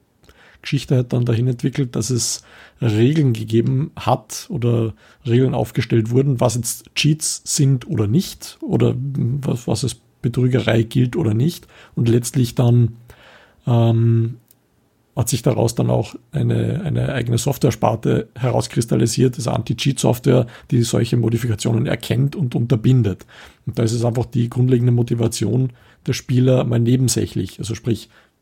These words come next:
will er was kompensieren, will er noch was ausprobieren, ist es vielleicht der Fehler des Spiels, den er unabsichtlich ausnutzt, der Exploit, dass er, äh, durch eine Wand sehen kann oder zwischen zwei, ähm, Wänden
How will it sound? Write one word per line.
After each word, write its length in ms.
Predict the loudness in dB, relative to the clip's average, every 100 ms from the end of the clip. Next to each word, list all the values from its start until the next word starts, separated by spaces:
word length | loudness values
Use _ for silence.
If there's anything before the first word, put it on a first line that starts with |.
| _ -2
will 120 | 0
er 80 | 2
was 140 | -2
kompensieren, 720 | -2 -2 -2 0 2 2 2
will 120 | 0 0
er 40 |
noch 140 | 0
was 120 | 0 0
ausprobieren, 800 | 0 0 -2 -2 2 2 2 0 -8 -4
ist 160 | -2
es 80 | -2
vielleicht 280 | -2 -2 -2
der 60 |
Fehler 300 | -4 2 2
des 160 | 2 -2
Spiels, 420 | -4 0 2 2
den 140 | 0 -2
er 60 |
unabsichtlich 500 | -2 -4 -4 -6 -4
ausnutzt, 420 | -2 0 -2 -6
der 80 | -6
Exploit, 580 | -6 -4 0 2 0 -4
dass 120 | -6
er, 140 | -6 -8 -16 _ _ _ -6
äh, 140 | -4
durch 160 | -2 -2
eine 80 | 2
Wand 220 | 2 4
sehen 240 | 2 2
kann 180 | 0 -2
oder 160 | -2 -4
zwischen 380 | -4 -4 -2 -2
zwei, 400 | 0 0 0 -2 -10 -20 -12 -2
ähm, 720 | 0 0 0 -2 -4 -6 -10 -20 _
Wänden 840 | -4 2 4 2 2 2 2 0